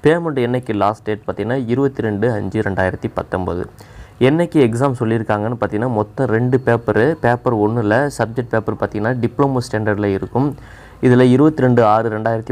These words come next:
பத்தொன்பது காலையில பத்து to ஒரு மணி வரைக்கும் நடைபெறும். இரண்டாவது பேப்பர் பார்த்தீங்கன்னா, ஜெனரல் ஸ்டடீஸ் டிப்ளமோ ஸ்டாண்டர்டில் இருக்கும். இருபத்தி ரெண்டு ஆறு ரெண்டாயிரத்தி பத்தொன்பது ஆஃப்டர்நூனில் ரெண்டு முப்பதுலேருந்து நாலு முப்பது மணிக்கு நடைபெறும். அதுக்கப்புறம் distributions of vacancies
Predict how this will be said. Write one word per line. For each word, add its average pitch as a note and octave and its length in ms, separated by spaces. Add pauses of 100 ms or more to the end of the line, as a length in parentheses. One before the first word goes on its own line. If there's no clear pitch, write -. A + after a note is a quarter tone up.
பத்தொன்பது A#2 540
காலையில A2+ 420
பத்து A#2+ 400
to A#2 100
ஒரு G#2+ 180
மணி A2 180
வரைக்கும் G#2 340
நடைபெறும். G2 480 (580)
இரண்டாவது C#3+ 420
பேப்பர் A2 320
பார்த்தீங்கன்னா, G2+ 440
ஜெனரல் B2 460
ஸ்டடீஸ் A#2 300
டிப்ளமோ A#2+ 340 (100)
ஸ்டாண்டர்டில் G#2 340
இருக்கும். B2+ 320
இருபத்தி B2+ 320
ரெண்டு A2 200
ஆறு G2 320
ரெண்டாயிரத்தி G2+ 460
பத்தொன்பது G2 480
ஆஃப்டர்நூனில் G2+ 760
ரெண்டு B2+ 300
முப்பதுலேருந்து G2+ 600
நாலு G2 240
முப்பது F#2 260
மணிக்கு F2+ 340
நடைபெறும். F2+ 420 (1000)
அதுக்கப்புறம் G#2+ 440
distributions C#3+ 480
of B2 180
vacancies A2+ 460